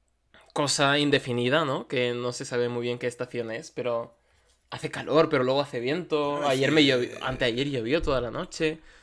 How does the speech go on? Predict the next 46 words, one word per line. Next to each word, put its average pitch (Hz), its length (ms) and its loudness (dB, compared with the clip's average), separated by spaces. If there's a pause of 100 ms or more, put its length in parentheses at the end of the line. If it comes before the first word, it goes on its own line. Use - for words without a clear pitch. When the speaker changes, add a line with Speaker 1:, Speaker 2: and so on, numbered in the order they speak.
(280)
Speaker 2:
u-, 127 180 -16
una, 135 360 0
una 147 180 2
señora 165 380 2
mayor 156 260 2
te 160 140 -8
diría 135 300 -2
el 113 80 -6
tiempo 135 260 -4
de 123 60 0
los 117 120 0
locos. 131 300 -2
Speaker 1:
Claro, 139 340 2
y, 147 160 8
y, 147 140 6
Speaker 2:
Pero 156 80 8
Speaker 1:
y 156 100 6
un 143 60 4
Speaker 2:
en 127 40 -4
Speaker 1:
pi-, 151 100 6
Speaker 2:
verdad 143 120 -2
Speaker 1:
y, 143 60 6
Speaker 2:
te 127 40 4
lo 131 80 -2
he - 40 -2
dicho 127 220 -6
yo, 120 100 -4
Speaker 1:
y - 20 -2
un - 20 -4
Speaker 2:
pero 139 140 2
bueno. 117 80 -4
Speaker 1:
pirata 131 340 4
te 165 100 0
diría 131 280 4
el 135 100 2
tiempo 123 260 -2
del 131 100 2
Grand 123 260 2
Line, 135 160 -4
que - 80 -12
también 117 240 -8
está 120 260 -4
muy 113 160 -8
loco. 143 280 -8 (100)
Speaker 2:
También. 113 300 -12
Speaker 1:
También. 135 260 -16